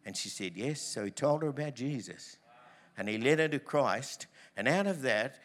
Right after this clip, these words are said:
thirty of her family came to Jesus as well.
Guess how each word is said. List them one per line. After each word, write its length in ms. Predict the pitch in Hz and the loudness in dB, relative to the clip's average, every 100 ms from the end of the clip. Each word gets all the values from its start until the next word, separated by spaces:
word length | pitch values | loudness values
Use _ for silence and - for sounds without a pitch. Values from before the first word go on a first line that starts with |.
| _ | _
thirty 640 | - - 208 240 233 202 | -14 2 6 6 4 2
of 120 | 180 143 | 2 4
her 220 | 143 151 | 4 4
family 560 | 151 160 180 170 117 | 2 0 0 0 0
came 340 | 101 117 107 107 | 0 0 0 0
to 80 | 104 | -2
Jesus 580 | 113 120 110 110 98 | 2 2 2 -4 -6
as 160 | 107 98 | -8 -4
well. 400 | 131 139 104 | 6 6 6